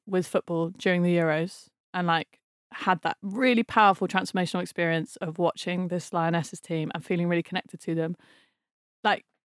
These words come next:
it is a big consideration that the World Cup is on the other side of the world. Kickoffs are seven, eight A M in the morning. Like, it's more inaccessible for a young person to watch. Imagine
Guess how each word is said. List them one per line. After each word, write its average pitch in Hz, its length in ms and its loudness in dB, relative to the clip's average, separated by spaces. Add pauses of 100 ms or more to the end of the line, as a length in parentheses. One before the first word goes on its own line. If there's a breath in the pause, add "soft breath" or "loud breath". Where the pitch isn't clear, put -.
(200)
it 240 140 0
is 269 140 4
a 233 60 4
big 233 480 0 (220)
consideration 220 540 4
that 165 80 0
the 170 80 2
World 175 160 4
Cup 180 160 0
is 175 80 -2
on 185 80 4
the 175 140 -2
other 175 200 2
side 175 300 4
of 165 80 -2
the 175 80 -6
world. 165 480 2
Kickoffs - 420 -4
are 165 100 2
seven, 165 420 -2
eight 170 140 0
A - 20 2 (100)
M 165 140 2
in 165 60 2
the 165 40 2
morning. 165 420 0
Like, 165 240 0 (680)
it's 226 260 4
more 202 320 6
inaccessible 175 800 -2
for 175 540 -2 (400)
a 208 60 0
young 185 200 2
person 175 320 -2
to 202 100 0
watch. 180 400 2 (300 soft breath)
Imagine 220 640 2